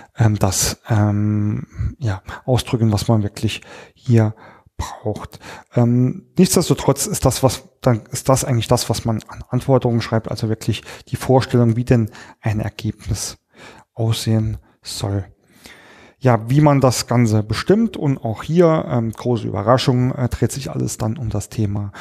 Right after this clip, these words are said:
Geschäftsprozesse, denn um Anforderungen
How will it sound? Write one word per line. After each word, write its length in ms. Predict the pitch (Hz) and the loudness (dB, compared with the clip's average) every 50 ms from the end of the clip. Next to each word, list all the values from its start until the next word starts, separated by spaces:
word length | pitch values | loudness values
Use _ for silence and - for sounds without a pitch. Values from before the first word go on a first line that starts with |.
| - - _ - | -20 -20 _ -20
Geschäftsprozesse, 1000 | - - - - - 165 - - - - - 147 - - - 143 127 127 135 127 - - - - - - _ - | -16 -12 -4 -2 -2 0 0 -2 -6 -2 -2 -2 0 2 2 2 4 4 2 2 0 -4 -14 -18 -18 -20 _ -2
denn 220 | - 113 107 110 117 | 0 2 2 0 -2
um 260 | - - 120 110 - _ | -4 -6 -6 -6 -6 _
Anforderungen 760 | - 131 127 - - 127 123 117 - 117 110 113 113 110 107 | 0 0 0 0 0 0 0 0 0 -2 -4 -2 -4 -4 -6